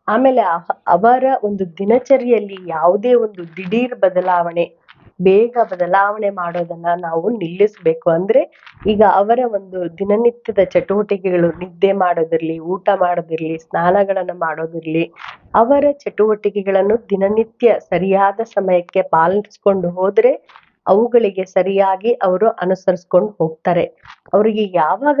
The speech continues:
ಬೇಕಾವಾಗ ಮಾಡಿದ್ರೆ ಅದನ್ನೂ ಸಹ ಅವರು ತಡೆದುಕೊಳ್ಳಲ್ಲ. ಅವರ ಒಂದು ಮಾನಸಿಕ ಶಕ್ತಿನೂ ಸಹ ತುಂಬಾ ಕ್ಷೀಣ-, ಕ್ಷೀಣಿಸಿರುತ್ತೆ. So ಇಲ್ಲಿ ಯಾರನ್ನೂ ಸಹ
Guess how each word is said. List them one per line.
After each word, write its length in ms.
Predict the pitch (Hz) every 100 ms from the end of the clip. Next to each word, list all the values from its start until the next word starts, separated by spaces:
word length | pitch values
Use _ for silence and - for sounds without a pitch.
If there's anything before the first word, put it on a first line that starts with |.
| 254
ಬೇಕಾವಾಗ 540 | 208 202 196 190 185 180
ಮಾಡಿದ್ರೆ 640 | 175 160 202 226 190 180
ಅದನ್ನೂ 500 | 180 175 175 233 269
ಸಹ 300 | 269 214 202
ಅವರು 300 | 180 175 180
ತಡೆದುಕೊಳ್ಳಲ್ಲ. 760 | 220 180 170 - 185 175 165 156 - _ _ _ _ _ _ _ _ -
ಅವರ 260 | 196 247 277
ಒಂದು 260 | 240 208
ಮಾನಸಿಕ 680 | 190 165 160 220 240 240 240 190
ಶಕ್ತಿನೂ 540 | - 175 _ 208 226
ಸಹ 300 | - 185 180 254 _ _ _ _
ತುಂಬಾ 280 | 202 208 233
ಕ್ಷೀಣ-, 640 | - - 208 202 185 -
ಕ್ಷೀಣಿಸಿರುತ್ತೆ. 1040 | 165 - 220 214 196 170 160 - - _ _ _ _ _
So 320 | 311 214 247 _ _ _ -
ಇಲ್ಲಿ 640 | 233 294 311 220 214 _ -
ಯಾರನ್ನೂ 600 | 202 180 202 247 277 277
ಸಹ 280 | - 220